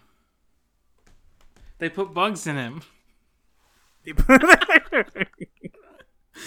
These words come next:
Speaker 2: It's true,
Speaker 1: It's
Speaker 2: they do
Speaker 1: Guardian
Speaker 2: put
Speaker 1: Ape.
Speaker 2: bugs in
Speaker 1: They
Speaker 2: him.
Speaker 1: put bugs in him. <laughs>
Speaker 2: They put bugs in him.
Speaker 1: Emrys writes in, "Hi, Nora and Molly. Never got past Genichiro.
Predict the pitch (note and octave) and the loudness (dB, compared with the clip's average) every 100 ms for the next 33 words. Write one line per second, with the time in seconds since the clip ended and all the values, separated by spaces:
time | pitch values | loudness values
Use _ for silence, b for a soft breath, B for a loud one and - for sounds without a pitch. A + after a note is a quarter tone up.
0 | B B B A3+ - A3+ - C4+ B3+ A#3+ | B B B -12 -8 -8 -4 0 0 2
1 | F#3 D3+ D3 D3+ A3 A#3+ D4 C#4 A#3+ C4+ | 0 0 -4 -4 -6 -2 0 -2 -2 -4
2 | C4 A3 G3+ A3 G#3 C4 D#4 - - - | -4 -2 -2 2 2 2 -2 -6 -12 -20
3 | - E3 F3+ A#3 G#3 A3 B3+ A3 E3+ C#3 | -14 -12 -4 -4 0 -2 -2 -6 -8 -8
4 | A#2+ A#2 A2 B B B B B _ _ | -12 -18 -20 B B B B B _ _
5 | - A#3 C4 A3 - E3+ D#3 D3 C#3+ B2+ | -4 -4 -2 -4 -4 -6 -6 -6 -8 -6
6 | C3 D#3+ - D4 D#4+ B3+ D#3 C#3 B2+ A#2+ | -8 -16 -14 -8 -6 -4 -4 -4 -6 -10
7 | A#2 A#2 C#3+ A#3 D4 A#3+ G#3 G3 F#3 - | -10 -12 -10 -10 -10 -10 -8 -8 -8 -10
8 | E3 F3+ D#3 C3+ C3 | -12 -10 -8 -6 -6